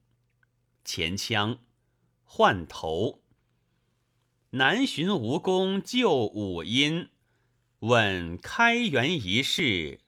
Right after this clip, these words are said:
白头人尽。云亭词客，隔壁几度酸辛。声传皓齿曲未终，泪滴红盘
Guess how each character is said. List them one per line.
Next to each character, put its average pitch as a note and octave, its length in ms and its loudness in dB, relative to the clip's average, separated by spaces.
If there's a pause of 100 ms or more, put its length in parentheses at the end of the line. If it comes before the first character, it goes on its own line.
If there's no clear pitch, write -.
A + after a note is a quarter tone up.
(140)
白 G#2+ 440 2
头 G#2+ 380 2
人 E2+ 400 -6
尽。 G2 460 -4 (760)
云 C3+ 380 2
亭 B2 340 0
词 A#2 300 -4
客， G2 640 0 (240)
隔 C#3+ 260 2
壁 F3+ 240 2
几 A2+ 480 0
度 B2+ 460 -2
酸 D#3 420 2
辛。 A#2+ 600 -2 (840)
声 A3+ 420 8
传 G#2+ 340 4
皓 E3 400 6
齿 G#2 500 2
曲 F#2 440 -2
未 F#2+ 360 2
终， C3+ 520 6 (520)
泪 G#2+ 360 4
滴 A2+ 260 4
红 A2 460 4
盘 F2+ 640 2